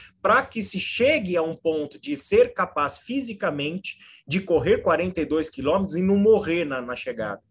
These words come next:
Entende? É o treinamento. O jejum é exatamente isso, né? Pra gente encerrar, o jejum lembra-nos que somos sustentados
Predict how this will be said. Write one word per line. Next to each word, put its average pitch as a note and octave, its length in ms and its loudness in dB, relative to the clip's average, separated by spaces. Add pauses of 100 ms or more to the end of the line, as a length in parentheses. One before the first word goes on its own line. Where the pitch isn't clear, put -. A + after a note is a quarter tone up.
(680)
Entende? G3+ 400 2 (120)
É C#3+ 80 2
o E3 120 4
treinamento. G#3 760 0 (140)
O E3 100 -2
jejum D#3+ 580 -2 (140)
é D3 180 0
exatamente D#3+ 800 -2
isso, - 380 -12 (640)
né? A#2+ 240 0 (1600)
Pra F3 120 4
gente F#3 280 2
encerrar, C3 640 2
o G3 100 2
jejum F3+ 560 0 (160)
lembra-nos C#3+ 920 0 (180)
que F#3 100 -6
somos E3+ 1080 -4
sustentados C3 1800 -6